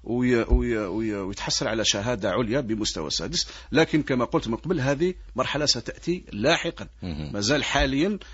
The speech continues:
Speaker 1: احنا رانا منهمكين في التحضير للشهادتين ال-، ال-،
Speaker 2: مم.
Speaker 1: الأوليتين.
Speaker 2: نعم.
Speaker 1: فالفرق بين التكوين المهني والتعليم المهني هو هذا الجانب من ال-، ال-، المواد.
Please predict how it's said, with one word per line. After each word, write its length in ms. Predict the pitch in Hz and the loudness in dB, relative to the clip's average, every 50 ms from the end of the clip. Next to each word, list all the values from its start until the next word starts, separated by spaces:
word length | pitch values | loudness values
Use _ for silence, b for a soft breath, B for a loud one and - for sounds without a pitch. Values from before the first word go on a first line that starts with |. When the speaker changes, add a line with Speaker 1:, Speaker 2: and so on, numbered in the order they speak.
| B B B - 101 | B B B -6 -6
Speaker 1:
احنا 280 | - - 123 143 151 | -2 0 2 4 4
رانا 220 | 147 147 147 143 139 | 6 6 6 6 6
منهمكين 680 | 131 127 123 120 113 110 127 127 113 - - 202 220 196 | 6 4 4 4 4 4 2 2 0 0 0 0 0 0
في 320 | - - 175 190 220 214 B B B B - | 0 2 0 2 2 0 B B B B 2
التحضير 560 | - - - - - 123 127 180 208 202 170 | 4 4 4 4 2 2 4 4 6 6 6
للشهادتين 1000 | 151 156 156 156 - - - - 143 123 127 131 127 135 131 - 185 185 165 135 | 6 6 6 4 4 2 2 2 2 2 2 2 0 0 0 2 0 2 2 0
ال-، 100 | 120 110 | 0 0
ال-، 200 | 101 92 - 113 | -2 -2 -2 -4
Speaker 2:
مم. 80 | 113 107 | -4 -2
Speaker 1:
الأوليتين. 760 | 101 98 87 87 139 139 123 113 110 101 92 82 - 71 - - | -2 -2 0 2 2 4 4 2 2 0 -2 -4 -6 -10 -10 -6
Speaker 2:
نعم. 340 | 85 80 78 73 71 69 - | -6 -4 -4 -4 -4 -6 -6
Speaker 1:
فالفرق 880 | - - 208 226 220 - - - - - 143 147 - - 302 302 - - | 4 6 6 6 6 4 -4 -18 -8 -6 -6 -6 0 0 0 0 0 -6
بين 200 | 151 139 180 170 | 2 4 4 4
التكوين 460 | 156 151 - - - - 151 160 156 151 | 4 0 -6 -14 -6 0 4 4 4 6
المهني 340 | 151 147 143 143 147 165 | 6 4 4 4 6 6
والتعليم 520 | 165 147 - - 123 107 120 127 139 131 127 | 4 4 4 2 0 2 2 2 2 2 4
المهني 360 | 127 127 123 131 170 233 233 | 4 4 4 4 2 2 2
هو 140 | 208 185 165 | 4 4 4
هذا 240 | 156 190 202 170 156 | 4 4 4 4 2
الجانب 360 | 143 120 151 165 196 233 226 | 2 4 4 4 4 4 2
من 160 | 220 214 220 | 4 2 2
ال-، 500 | 214 - - - - - - - 127 139 | 2 -2 -10 -16 -16 -16 -10 -2 2 4
ال-، 280 | 139 131 113 131 127 127 | 4 4 4 4 2 4
المواد. 580 | 120 127 131 135 139 135 139 147 139 120 101 | 4 6 6 8 8 8 10 8 8 6 4